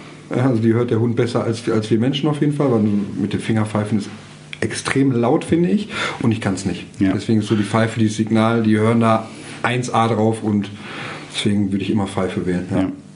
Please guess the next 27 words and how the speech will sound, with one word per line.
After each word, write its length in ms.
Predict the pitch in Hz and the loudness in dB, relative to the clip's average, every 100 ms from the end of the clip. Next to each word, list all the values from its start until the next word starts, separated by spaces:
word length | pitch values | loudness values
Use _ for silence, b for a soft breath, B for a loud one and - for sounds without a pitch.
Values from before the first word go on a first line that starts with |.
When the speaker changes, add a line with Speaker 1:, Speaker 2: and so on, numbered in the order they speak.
| - - | -6 -2
Speaker 2:
Ja 80 | |
gut, 140 | 98 104 | 2 2
ist 100 | 101 | 2
auch 120 | 98 | 2
immer 100 | 98 | 2
so 60 | 98 | 2
eine 100 | 95 | 2
Sache, 220 | 101 101 | 2 2
wenn 60 | 95 | 2
du 40 | |
vorher 300 | 95 104 95 | 2 2 2
deinen 80 | 87 | 2
Haufen 240 | 92 101 | 0 2
weggemacht 400 | 98 95 95 92 | 2 2 0 0
hast, 220 | 98 92 - | -2 -2 0
ne, 160 | 98 95 | 0 2
und 140 | 92 | 0
dann, 280 | 87 87 87 | 0 0 0
äh, 880 | 82 90 90 87 85 82 - - - | -2 -2 0 0 -2 -6 -10 -12 -6
also 140 | 101 | -2
nicht 180 | 95 - | -2 -2
deinen 240 | 95 104 95 | 2 2 2
Haufen, 180 | 92 - - | -2 -2 -2
<laughs> 160 | 98 - | 0 2
sondern 120 | 120 | 2
den 60 | - | 2
Haufen 300 | - - | 2 2